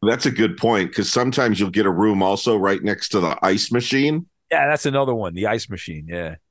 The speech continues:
Speaker 1: That sucks. So finally, my, my chick was like,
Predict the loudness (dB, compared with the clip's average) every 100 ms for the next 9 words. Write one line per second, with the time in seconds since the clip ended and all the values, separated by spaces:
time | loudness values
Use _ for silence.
0 | _ _ -4 -2 -2 -4 -6 0 2 0
1 | -2 -8 -10 -14 -16 -14 -14 -16 -6 0
2 | 2 2 0 2 4 4 4 4 4 2
3 | 0 0 2 4 4 4 2 0 -4 -8
4 | -2 0 0 2 2 2 0 2 2 2